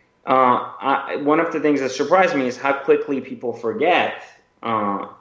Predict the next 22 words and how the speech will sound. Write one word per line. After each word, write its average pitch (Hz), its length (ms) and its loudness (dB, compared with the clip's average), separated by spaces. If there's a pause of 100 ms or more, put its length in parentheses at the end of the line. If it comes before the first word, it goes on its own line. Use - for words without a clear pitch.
(120)
and 113 300 0
in 123 180 0
a 110 100 4
good 139 260 8
and 147 220 2
bad 98 240 4
way, 92 220 0
you 107 60 -4
know, 123 100 0
how 131 160 -2
quickly 123 520 2
they 120 120 2
forget 110 340 2
the 104 60 2
good 151 320 4
you've 110 180 -2
created, 98 440 2
but 101 100 0
how 107 160 0
quickly 110 380 2
they 98 100 6
also 104 500 4